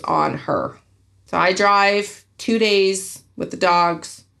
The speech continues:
straight, twenty-four hours, exhausted, to get to the house. And Miss Tony knows I'm coming. And the key that was supposed to be in the lockbox has been removed. The gate code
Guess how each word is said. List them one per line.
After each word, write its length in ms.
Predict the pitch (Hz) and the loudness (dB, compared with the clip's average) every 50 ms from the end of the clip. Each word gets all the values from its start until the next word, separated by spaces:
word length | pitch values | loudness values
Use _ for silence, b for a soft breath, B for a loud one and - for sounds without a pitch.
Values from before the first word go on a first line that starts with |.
| _ _ | _ _
straight, 720 | - - - - 202 196 196 196 196 196 - - _ _ | -20 -20 -6 -2 2 2 4 4 2 0 -4 -14 _ _
twenty-four 400 | - - 202 202 196 196 202 185 | -4 -2 0 0 0 2 2 2
hours, 440 | 180 170 170 165 165 170 170 - _ | 4 4 2 2 0 -4 -6 -8 _
exhausted, 800 | - - - - 175 170 170 165 175 175 - - 180 175 165 - | -16 -18 -16 -6 0 2 4 4 4 2 0 -2 -4 -4 -6 -6
to 100 | - 170 | -8 -10
get 320 | 165 - - 180 190 208 - | -6 0 0 0 2 0 -2
to 80 | 254 | -4
the 80 | 240 226 | -2 0
house. 280 | 214 190 170 175 175 - | 2 2 2 0 0 -2
And 160 | 190 214 226 | 0 0 2
Miss 180 | 247 262 262 | 2 0 0
Tony 300 | 269 - 294 262 262 262 | 0 0 2 2 4 2
knows 300 | 254 247 240 240 226 233 | 2 2 0 0 0 -2
I'm 80 | - 208 | -4 -6
coming. 480 | - - 233 220 202 165 147 - 107 - _ _ _ _ _ | -2 0 0 0 0 -2 -4 -6 -10 -16 _ _ _ _ _
And 240 | - 190 190 185 185 | 0 0 0 2 0
the 80 | 180 180 | -2 -4
key 360 | 180 - - 269 269 254 220 | -4 -2 0 2 2 2 2
that 180 | 175 185 165 | 2 0 0
was 160 | 131 175 175 - | 0 -2 -2 -2
supposed 380 | - 196 - 185 185 180 - | -4 0 0 0 0 0 -4
to 40 | - | -6
be 120 | 170 180 | -4 -2
in 80 | 170 85 | -2 -2
the 100 | - 165 | -2 0
lockbox 840 | 165 - 82 82 82 - - - 71 65 - - - - - - - - _ _ _ _ | 0 0 0 0 -2 -2 -4 -2 -2 -2 -4 -6 -16 -18 -18 -18 -18 -20 _ _ _ _
has 300 | _ - 202 220 220 208 | _ 2 2 2 2 0
been 180 | 208 220 202 190 | -2 -2 -2 0
removed. 680 | 180 175 165 160 151 139 143 - 254 - - - - _ _ _ _ _ _ _ _ | 0 0 0 0 0 0 0 -2 -2 -6 -10 -14 -18 _ _ _ _ _ _ _ _
The 160 | 208 190 175 | -2 -2 2
gate 400 | 175 220 226 247 277 269 - - | 2 4 4 4 4 0 -2 -8
code 720 | - - 233 196 175 165 165 160 160 160 160 180 175 - | -6 0 2 4 4 4 2 2 0 -2 -2 -6 -10 -12